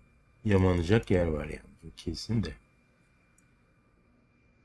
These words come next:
Kuş kadar geliyor.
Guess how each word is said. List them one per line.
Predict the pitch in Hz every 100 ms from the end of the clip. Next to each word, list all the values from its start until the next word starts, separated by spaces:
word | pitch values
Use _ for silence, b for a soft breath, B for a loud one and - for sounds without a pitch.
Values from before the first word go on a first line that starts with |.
| _ _ _ _ _ _ _ _ _ _ _ _ _ _ _ _ _ _ _
Kuş | 110 -
kadar | - 87 82
geliyor. | 82 82 85 92 113 -